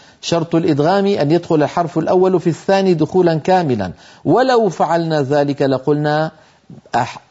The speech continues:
أحدت، وهذا لا يفعله أحد. إذن هو إدغام ناقص لأن الحرف القوي لا يدخل بكله في الضعيف، أو لا يدخل كله في الضعيف،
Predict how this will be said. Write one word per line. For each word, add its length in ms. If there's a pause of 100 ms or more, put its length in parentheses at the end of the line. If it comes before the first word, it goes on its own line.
أحدت، 760 (160)
وهذا 340
لا 160
يفعله 500
أحد. 200 (960)
إذن 340
هو 160
إدغام 480
ناقص 560
لأن 540
الحرف 480
القوي 840 (420)
لا 340
يدخل 680
بكله 1000
في 160
الضعيف، 880 (520)
أو 180
لا 140
يدخل 540
كله 540
في 120
الضعيف، 420